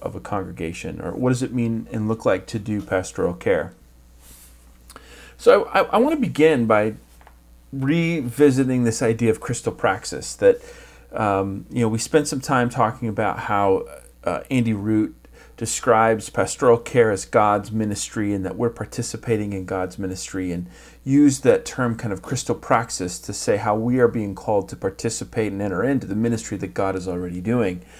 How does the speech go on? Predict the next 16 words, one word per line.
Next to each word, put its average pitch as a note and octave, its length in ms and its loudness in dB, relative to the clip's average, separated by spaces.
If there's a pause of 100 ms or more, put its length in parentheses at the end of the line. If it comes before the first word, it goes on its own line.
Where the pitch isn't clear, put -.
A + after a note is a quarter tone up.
(380)
And E3+ 100 4
I F#3+ 40 6
want A#3+ 260 4
to G3 200 -2 (240)
expand F#3 720 -2
that G#2 200 0
just - 220 -10
a C3 60 2
little E3+ 300 0
bit C3 400 4
by A#2 180 2
thinking F3 380 -4
about B2 420 2
Exodus A#2+ 520 -2
chapter G#2+ 380 2
three. A2+ 560 0